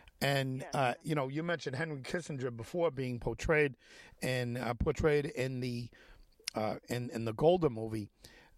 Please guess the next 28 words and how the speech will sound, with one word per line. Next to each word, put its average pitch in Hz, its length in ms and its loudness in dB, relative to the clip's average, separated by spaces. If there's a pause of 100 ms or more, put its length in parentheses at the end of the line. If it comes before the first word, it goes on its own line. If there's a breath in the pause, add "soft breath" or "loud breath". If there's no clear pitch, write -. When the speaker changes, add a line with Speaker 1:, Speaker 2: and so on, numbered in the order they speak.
Speaker 1:
The, 131 440 -2
uh, 117 200 2
the 139 140 0
line 156 380 6
from 120 260 -2
Henry 127 540 -2
Kissinger 127 440 0
was 107 200 -2
that 113 180 -2
power 156 400 4
is 113 100 -2
an 113 100 -2
aphrodisiac, 120 880 -2 (440 loud breath)
and, 123 440 0
Speaker 2:
Mm-hmm. - 180 -6
Speaker 1:
uh, 110 220 2
I 143 100 4
think 160 160 -2
Madeleine 127 460 4
Albright, 143 540 6 (440 soft breath)
uh, 135 200 4 (100)
said 151 320 2
the 123 80 -2
same 139 320 -2
line 147 440 6
somewhere, 131 540 2 (320 loud breath)
Speaker 2:
Yeah. 180 140 -6
Speaker 1:
uh, 131 100 4